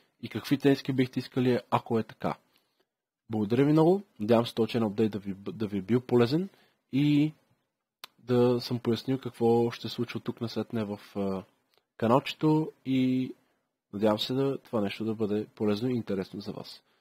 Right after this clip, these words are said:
Благодаря ви много, успех на giveaway на тези, които са записали, а тези, които не, не спечелят, не се притеснете,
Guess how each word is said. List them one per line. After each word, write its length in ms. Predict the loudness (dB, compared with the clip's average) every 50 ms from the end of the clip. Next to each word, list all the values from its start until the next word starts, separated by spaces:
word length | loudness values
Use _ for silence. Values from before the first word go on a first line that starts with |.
| _ _ _ _ -8
Благодаря 300 | -6 -2 0 0 2 2
ви 60 | 2
много, 240 | 4 4 2 2 0 -4
успех 340 | -10 -6 -2 -2 0 0 0
на 60 | -2
giveaway 240 | -2 0 2 2 2
на 80 | 2
тези, 200 | 2 0 0 0
които 180 | -2 -4 -8 -8
са 100 | -6 -6
записали, 560 | -6 -4 -4 -4 -2 0 2 2 2 2 0 -4 _ _ _ _ _ _ _ _ _ _ _ _ _ _ _ -16
а 40 | -4
тези, 220 | -2 0 0 0
които 360 | 2 0 2 2 2 0 0 -2 -6 _ -6
не, 580 | -4 -2 0 2 2 2 2 2 2 0 0
не 100 | -2 -4
спечелят, 440 | -4 -6 -6 0 2 4 4 2 0
не 60 | -4
се 120 | -6 -4 -4
притеснете, 680 | -4 -4 -4 -2 -2 -4 -2 -2 0 2 2 2 0